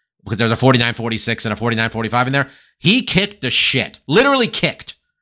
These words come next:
the shit out of Uriah Faber for twenty-five minutes. Uriah Faber's leg the next day, purple, Mike made the Grimace reference. That was accurate. Beat his ass. From pillar to post, Master Tong, if you guys remember Master Tong, Uriah's coach,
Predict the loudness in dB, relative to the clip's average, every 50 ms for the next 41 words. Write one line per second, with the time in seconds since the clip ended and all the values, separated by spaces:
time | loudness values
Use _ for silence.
0 | _ _ _ _ 0 2 2 4 2 2 4 2 2 2 0 0 -2 0 -2 0
1 | 0 0 0 0 -2 -4 -6 -6 -6 -10 -16 -20 _ _ _ _ _ _ _ _
2 | _ 0 0 0 2 2 2 2 2 0 -2 -2 -2 -2 -6 -12 -14 -10 -10 -10
3 | -10 -10 _ _ _ _ _ _ _ _ _ 0 2 4 4 4 2 0 0 0
4 | 0 0 0 0 0 0 2 2 2 0 -2 -2 -4 -6 -4 -2 -2 -4 -4 -6
5 | -4 -2 0 2 2 2 2 0 -2 -4 -8 _ _ _ _ _ _ _ _ _
6 | _ _ _ _ 0 2 2 4 4 4 2 2 -2 -6 -8 _ 0 0 0 0
7 | 0 -2 -2 0 -2 -2 -2 -2 0 0 0 2 2 2 2 0 -2 -4 -4 -4
8 | -6 -8 -10 _ _ _ -2 -2 -2 -2 -2 -4 -2 -2 -2 -2 -2 -4 -4 -4
9 | -4 -6 -10 _ _ _ _ _ _ _ _ _ _ _ _ _ _ _ _ _
10 | 0 4 4 6 6 6 4 4 0 0 -2 -4 -6 -8 -8 -8 -8 -10 -14 _
11 | _ _ _ _ _ -6 -4 -4 0 2 2 4 4 2 2 0 2 2 2 4
12 | 4 2 0 0 0 -2 -2 -2 -2 -4 -6 -2 0 2 4 4 4 4 2 -2
13 | -4 -2 0 0 2 2 0 0 0 0 -2 -4 -4 0 2 2 2 2 2 0
14 | 2 2 2 0 0 0 0 0 0 0 -2 -8